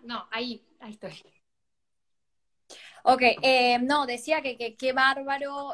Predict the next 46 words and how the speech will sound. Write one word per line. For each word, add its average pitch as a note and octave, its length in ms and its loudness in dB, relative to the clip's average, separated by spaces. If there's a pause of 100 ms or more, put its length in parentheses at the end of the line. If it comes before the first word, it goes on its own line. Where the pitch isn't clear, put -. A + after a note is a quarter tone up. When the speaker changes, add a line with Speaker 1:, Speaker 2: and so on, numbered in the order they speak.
Speaker 2:
eh, G#3 340 -14
cómo A#3 500 -8
siguen C4 300 -10
evolucionando, A3+ 680 -6
¿no? A3 100 -6
O A#3 40 -6
sea, A#3+ 160 -2
me A#3 100 -12
parece A3+ 260 -14
que A#3+ 60 -12
uno B3 180 -8
viene B3 200 -8
acá B3+ 360 -2
y B3 100 -16
dice, B3 240 -10
"Guau, A#3+ 280 0
esto A#3+ 140 -16
es A#3+ 80 -20
increíble", B3+ 600 -8
y A#3 100 -16
mira, A3+ 200 0
ahora A#3+ 340 0
vos A#3 160 -8
te A#3+ 80 -18
venís A#3 200 -12
a A#3+ 60 -6
enterar A#3 460 0 (340)
que A#3 120 -4
siguieron A#3+ 440 -4
haciendo A#3 320 -8
cosas C4+ 640 -4
y A3+ 100 -16
que G#3+ 160 -10
siguen A#3 460 -6
mejorando A3 800 -2
las F#3+ 160 -10
facilities, G#3+ 500 -10
está A3 160 -4
buenísimo. A3 460 -8 (1120)
Speaker 1:
Sí, C4+ 240 0
además G#3+ 460 -2
lo G3 160 -10
que G#3+ 80 -8
es A3+ 80 -8
impresionante A3 800 -4
cómo G#3 360 -2